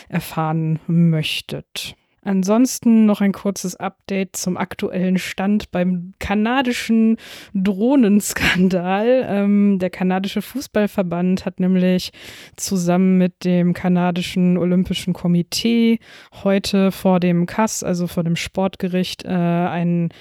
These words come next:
Eilantrag, ähm, eingereicht und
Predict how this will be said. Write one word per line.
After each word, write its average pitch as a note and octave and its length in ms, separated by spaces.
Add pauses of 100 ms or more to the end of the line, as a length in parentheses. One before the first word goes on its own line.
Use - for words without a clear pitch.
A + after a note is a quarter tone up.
(300)
Eilantrag, G3+ 1160
ähm, F3+ 340
eingereicht F3 1000
und F3 580